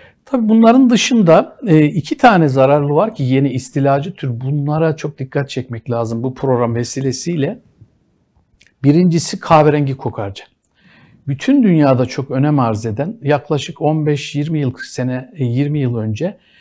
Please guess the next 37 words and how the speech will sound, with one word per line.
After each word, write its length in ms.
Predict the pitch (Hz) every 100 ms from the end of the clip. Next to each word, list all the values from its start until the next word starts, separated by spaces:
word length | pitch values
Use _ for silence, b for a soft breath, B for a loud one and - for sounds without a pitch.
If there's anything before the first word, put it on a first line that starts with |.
| _ -
ana 260 | 143 175
vatanı 460 | 147 131 135 127 127
Çin, 340 | - - 135
Kore 360 | 139 - 139 127
civarından 580 | 123 117 117 117 120 123
başlayıp 500 | 135 - 139 170 -
bütün 380 | 135 - 180 131
dünyaya 460 | 131 131 127 120
yayılan, 600 | 104 117 123 120 139 254 b b b b b
bu 140 | 196 175
arada 320 | 135 117 123
da 100 | 175
iki 300 | 139 - 170
bin 60 |
on 140 | 165 170
yedi 240 | 147 123
yılından 380 | 123 131 139 139
itibaren 420 | - 127 123 117
Türkiye'de 480 | 113 165 165 135 123
görülmeye 520 | 113 117 123 127 135
başlayan, 540 | 120 104 - 110 170 220 b b b b
şu 260 | - - 190
anda 540 | 143 117 127 - -
Artvin 400 | 151 185 - 165
ve 100 | 135
Rize 300 | 123 165 175
bölgesinde 520 | 135 113 113 107 117 107
çok 340 | - 117 -
yoğun 240 | 110 107
görülüyor. 560 | 107 110 107 107 185 294 B B B B -
Ama 400 | 160 131 117 - -
son, 500 | - - 180 160 135
özellikle 480 | 139 143 160 160 151
bu 180 | 180 151
yıl, 260 | 123 170
iki 240 | 320 - 156
bin 140 | 156